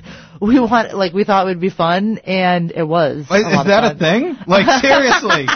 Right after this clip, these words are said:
Speaker 2: Someone, someone get on the phone and call, uh,
Speaker 1: <laughs>
Speaker 2: Portland, uh, Portland, Maine, right?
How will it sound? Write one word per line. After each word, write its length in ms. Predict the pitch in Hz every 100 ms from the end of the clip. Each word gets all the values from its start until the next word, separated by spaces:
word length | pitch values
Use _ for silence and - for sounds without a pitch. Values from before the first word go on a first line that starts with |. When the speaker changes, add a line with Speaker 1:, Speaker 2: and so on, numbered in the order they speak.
| - 262 - _
Speaker 2:
Someone, 380 | - 220 247 233
someone 360 | 226 220 233
get 160 | 233 226
on 140 | 233
the 60 | 226
phone 280 | - 214 202
and 100 | 151
call, 360 | 185 170 165
uh, 500 | 160 156 147 139 175
Speaker 1:
<laughs> 80 | 185
Speaker 2:
Portland, 500 | 190 190 202 170 160
uh, 360 | 156 147 143 135
Portland, 400 | - 165 151 135
Maine, 300 | 151 165 107
right? 300 | 113 143